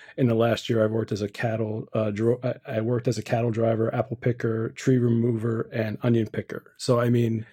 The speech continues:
you know, to be able to, to find, um, that passion through architecture, uh, school and, you know, and have a zest for kind of, um, exploration. And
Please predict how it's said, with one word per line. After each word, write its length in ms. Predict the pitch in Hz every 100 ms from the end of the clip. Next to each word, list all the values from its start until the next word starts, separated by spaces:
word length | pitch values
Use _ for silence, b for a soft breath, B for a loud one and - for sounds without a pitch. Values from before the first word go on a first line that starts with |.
| b b
you 200 | - 160
know, 100 | 131 123
to 120 | 117
be 200 | 120 139
able 180 | 135 131
to, 640 | 143 123 117 117 - - -
to 120 | 120
find, 720 | - 135 131 135 131 123 127
um, 720 | 131 120 113 107 120 - 170 - _ _
that 300 | 113 117 120
passion 420 | - 123 120 - 107
through 240 | 123 110
architecture, 840 | 110 113 123 107 - 107 101 101 -
uh, 220 | 123 110
school 560 | 113 - 117 107 113 -
and, 280 | 113 110 98 - - _
you 120 | 117
know, 200 | 98 101 -
and 360 | - - 110
have 120 | 107
a 80 | 113
zest 340 | 101 113 110 -
for 300 | 117 107 101
kind 220 | - 104
of, 180 | 104 -
um, 360 | 110 123 135 b b b b b
exploration. 800 | 139 - 127 120 117 110 113 104
And 400 | 117 101 107 -